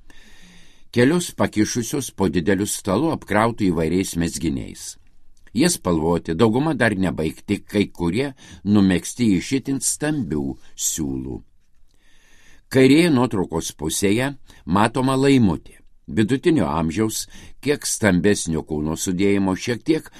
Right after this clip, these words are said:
pasisukusi dešiniuoju profiliu. Jos plaukai šviesūs, vidutinio ilgio, surišti į kasą. Moteris susidėjusi akinius, žvilgsnį nukreipusi žemyn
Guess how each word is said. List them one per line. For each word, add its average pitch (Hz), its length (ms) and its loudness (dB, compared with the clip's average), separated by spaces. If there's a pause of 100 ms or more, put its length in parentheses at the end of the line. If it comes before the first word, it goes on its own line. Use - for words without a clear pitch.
(200)
pasisukusi 110 800 -2
dešiniuoju 90 600 -2
profiliu. 58 580 -10 (640)
Jos 170 240 2
plaukai 92 400 2
šviesūs, 110 760 -2 (880)
vidutinio 147 680 2
ilgio, 98 560 0
surišti 120 600 2
į - 100 -12
kasą. - 500 -10 (1080)
Moteris 151 480 2
susidėjusi 101 640 0
akinius, 76 640 -4
žvilgsnį 135 720 0
nukreipusi 117 640 -2
žemyn 98 480 2